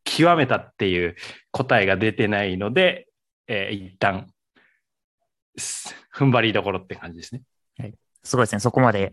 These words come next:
Speaker 2: やるとは。<laughs>
Speaker 1: いや、でもこれが、これ僕最高だなってやっぱり改めて思いましたね。あの、
Speaker 2: はい。
Speaker 1: なんだろうな。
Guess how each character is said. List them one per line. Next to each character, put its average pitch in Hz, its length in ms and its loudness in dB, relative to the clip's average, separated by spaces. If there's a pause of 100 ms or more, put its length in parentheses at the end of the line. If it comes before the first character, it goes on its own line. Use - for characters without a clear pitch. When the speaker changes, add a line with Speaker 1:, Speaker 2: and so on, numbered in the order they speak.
(120)
Speaker 2:
や 117 140 -2
る 104 100 -2
と 98 120 -4
は。 92 260 -10
<laughs> - 880 -10
Speaker 1:
い - 40 6
や、 214 60 8
で 208 80 6
も - 80 4
こ 190 260 4
れ 254 200 6
が、 220 480 4 (1700)
こ - 120 2
れ 151 60 6
僕 117 160 -2
最 - 360 2
高 220 220 8
だ 208 120 4
な 185 120 4
っ 180 100 -6
て 143 60 2
や 98 80 2
っ - 40 -8
ぱ 101 120 -6
り 90 120 -6
改 110 300 -2
め 90 100 -6
て 87 140 -8
思 110 200 2
い 127 40 4
ま 120 120 4
し - 100 -6
た 76 100 -8
ね。 - 140 -20 (640)
あ 104 140 0
の、 87 420 -4 (460)
Speaker 2:
は 98 80 -16
い。 - 40 -14 (140)
Speaker 1:
な 135 60 2
ん - 20 0
だ 98 100 2
ろ 82 100 -4
う 80 40 -12
な。 76 180 -14